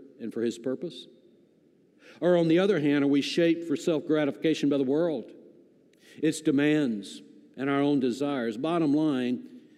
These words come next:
are we going to be godly spiritual beings, or are we going to be worldly materialistic beings?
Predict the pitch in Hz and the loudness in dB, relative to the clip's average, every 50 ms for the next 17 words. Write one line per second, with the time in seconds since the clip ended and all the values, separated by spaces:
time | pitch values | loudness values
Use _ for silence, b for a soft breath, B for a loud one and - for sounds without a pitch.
0 | B B B B B 160 160 160 147 147 175 190 185 147 180 190 185 175 151 143 | B B B B B -2 0 2 4 4 4 4 4 4 4 4 4 2 2 2
1 | 156 143 127 127 135 135 151 170 147 170 160 165 - - - 175 170 156 - - | 0 0 0 -2 -4 -2 -2 -2 0 0 -2 -2 -4 -2 0 2 2 2 0 0
2 | 120 107 98 107 95 95 95 98 110 123 117 110 - - - - - - - _ | -4 -4 -4 -6 -6 -6 -4 -4 -4 -6 -6 -8 -12 -18 -20 -20 -20 -20 -20 _
3 | _ _ b b b b b 127 135 143 147 143 143 143 143 139 143 143 143 127 | _ _ b b b b b -4 -2 0 2 2 2 2 2 2 2 2 2 0
4 | 120 123 135 127 120 131 147 151 147 147 139 139 135 127 123 123 - 151 147 143 | 0 0 0 2 2 2 2 2 2 2 2 2 2 2 0 0 0 0 2 2
5 | 135 123 139 127 - - - 127 110 104 117 113 104 95 87 82 80 92 - - | 2 0 -2 -2 -4 -6 -6 -6 -6 -4 -4 -4 -4 -4 -6 -10 -14 -16 -20 -20
6 | - - - - | -20 -20 -20 -20